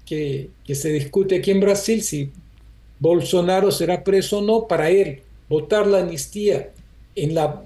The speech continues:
ley de la amnistía ya hay una cláusula que lo libra, que lo amnistía antes de ser condenado. Entonces, ese es un, su interés directo. Pero, bueno, esto es un... Eh, va,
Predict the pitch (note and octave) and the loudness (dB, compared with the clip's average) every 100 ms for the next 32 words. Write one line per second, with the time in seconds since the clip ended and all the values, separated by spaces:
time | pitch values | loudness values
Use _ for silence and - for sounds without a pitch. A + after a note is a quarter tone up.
0 | - - G3+ A#3 A3 G3 F3+ E3+ D3 A3 | -12 -2 2 4 4 4 2 0 -4 0
1 | A3 G3+ F#3 F#3 G#3+ G#3+ G3 - G3 G#3+ | 2 4 4 4 4 2 2 2 2 2
2 | G#3+ G#3+ G#3+ G#3+ F3 F3+ F#3+ - - D#3+ | 2 0 0 0 0 4 2 2 -4 -4
3 | A3 A#3+ A3+ A#3+ A#3 - - - D3+ F3 | 0 0 2 0 -2 -10 -8 -2 2 4
4 | F3 E3 - A#3+ A#3+ - A3 C4 B3+ A3+ | 4 2 2 2 2 0 2 2 2 2
5 | G#3 F#3 G#3 G3+ G3 F3 E3 D3 A2 A2+ | 2 0 0 0 0 0 0 0 -4 -8
6 | - - - D#3 F#3+ D#3 - D#3 G3+ - | -16 -20 -10 -4 -2 -2 -2 -2 0 0
7 | - F#3 - - - - E3 D3 E3 E3 | -2 -4 -6 -16 -14 -8 -2 2 2 2
8 | D3 C#3+ A#2+ - - - - - - - | 2 0 0 -4 -14 -20 -20 -20 -20 -20
9 | - - - A#3+ C4 C4 - G3+ E3 E3 | -20 -10 0 2 4 2 0 2 2 0
10 | F#3 C#3+ G3+ F#3+ - E3+ - - - - | -2 0 2 2 -2 -8 -10 -18 -20 -18
11 | - C#3+ C3 C3 B2 B2+ - - - - | -4 0 2 0 -2 -6 -8 -14 -20 -20
12 | - D3 D#3 E3 | -10 -2 0 0